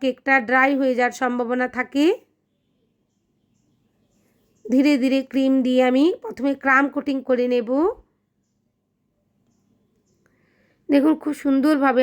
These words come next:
আমি ক্রাম কোটিং করে নিচ্ছি। ক্রাম কোটিং করে নিলে কম ক্রিমের উপর খুব সহজেই তৈরি হয়ে যায় কেকটা।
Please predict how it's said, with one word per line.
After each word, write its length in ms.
আমি 120
ক্রাম 180
কোটিং 240
করে 240
নিচ্ছি। 360
ক্রাম 280
কোটিং 240
করে 260
নিলে 200
কম 160
ক্রিমের 400
উপর 260
খুব 120
সহজেই 520
তৈরি 460
হয়ে 260
যায় 220
কেকটা। 360